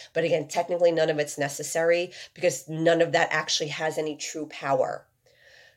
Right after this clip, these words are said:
So the goal is those things, the goal of doing all those things is to help you feel better in some way.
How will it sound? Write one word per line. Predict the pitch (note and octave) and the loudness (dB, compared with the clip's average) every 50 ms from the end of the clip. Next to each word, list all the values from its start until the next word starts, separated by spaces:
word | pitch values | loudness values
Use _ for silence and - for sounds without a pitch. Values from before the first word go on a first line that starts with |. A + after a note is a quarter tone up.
| _ _ | _ _
So | - - - - F3+ E3+ E3 D#3 D#3 D3+ | -14 -10 -6 0 2 4 4 4 4 2
the | C#3 E3 D3+ | 0 -2 2
goal | C#3+ E3+ E3 E3 E3 E3 E3 | 6 8 10 10 10 10 10
is | E3+ E3+ D3+ C#3 - - | 8 4 4 2 -2 0
those | - E3+ E3 D#3+ D#3+ | 2 2 4 2 0
things, | - - E3+ E3 E3+ E3 - | 0 2 4 4 2 2 0
the | D#3+ | 0
goal | D3 - E3 E3+ E3+ | 2 6 8 8 8
of | D#3+ C#3 | 6 4
doing | E3 E3+ F3 E3+ | 4 4 6 6
all | D#3+ D3+ D3+ D3+ | 6 4 4 2
those | D3+ D#3 D#3 - | 2 0 -4 -4
things | - E3 E3 D#3+ D#3 D#3 | -2 -2 -2 -2 -2 -6
is | D#3 - | -8 -8
to | - E3 | -10 -6
help | - E3 D#3 D#3 - | -4 -4 -4 -4 -6
you | E3 D#3+ | -10 -10
feel | D3 - - - D#3+ D3+ C#3 | -10 -10 -4 0 0 0 0
better | C#3 - D#3+ D#3 D3+ D#3 D3+ | 0 -4 -2 0 0 0 0
in | - D3 C#3+ C#3+ | 0 -2 -6 -6
some | C#3+ - - D3+ D#3 D3+ C#3 | -6 -4 -4 -4 -4 -4 -2
way. | B2+ C#3+ C#3 B2+ - A#2+ D3 | 0 2 2 2 0 -2 -8